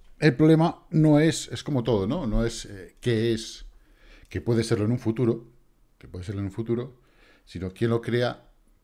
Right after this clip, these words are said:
quién lo usa y cómo lo usa. Es igual, Internet es el demonio. Para mí Internet es una enciclopedia de saber, de conocimiento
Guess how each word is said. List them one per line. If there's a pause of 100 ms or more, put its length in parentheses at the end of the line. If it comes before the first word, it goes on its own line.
(120)
quién
lo
usa (360)
y
cómo
lo
usa. (680)
Es
igual, (180)
Internet
es
el
demonio. (1600)
Para
mí
Internet
es
una
enciclopedia
de
saber,
de
conocimiento